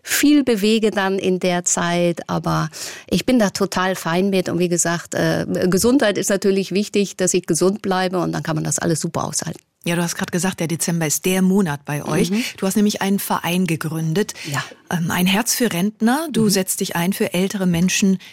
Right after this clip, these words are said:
Speaker 2: in Not.
Speaker 1: Mhm.
Speaker 2: Wie kam's zu dieser Entscheidung?
Speaker 1: Ja, ich habe fünfundzwanzig Jahre in der Medienbranche gearbeitet,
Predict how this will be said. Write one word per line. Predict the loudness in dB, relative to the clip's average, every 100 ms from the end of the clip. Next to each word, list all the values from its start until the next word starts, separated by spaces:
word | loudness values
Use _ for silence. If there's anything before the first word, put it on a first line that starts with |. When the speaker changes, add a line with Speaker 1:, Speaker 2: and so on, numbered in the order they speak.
| _
Speaker 2:
in | -2 0 -2 0
Not. | 4 6 4 0 -2 -8 -8
Speaker 1:
Mhm. | -8 -8 -8
Speaker 2:
Wie | -2 0 0
kam's | 0 2 2 -2
zu | -4
dieser | -2 -2 -2 -4
Entscheidung? | -6 -8 -12 -18 -20 _ _ -10 -8 -6 -8 -10 -14 -14 -2
Speaker 1:
Ja, | 2 2
ich | 2
habe | 2 0
fünfundzwanzig | 2 4 4 4 0 0 -2
Jahre | 0 2
in | 2
der | 0
Medienbranche | 0 0 2 2 2 2 0
gearbeitet, | 0 0 0 2 0 0 -2 -2 -6 -8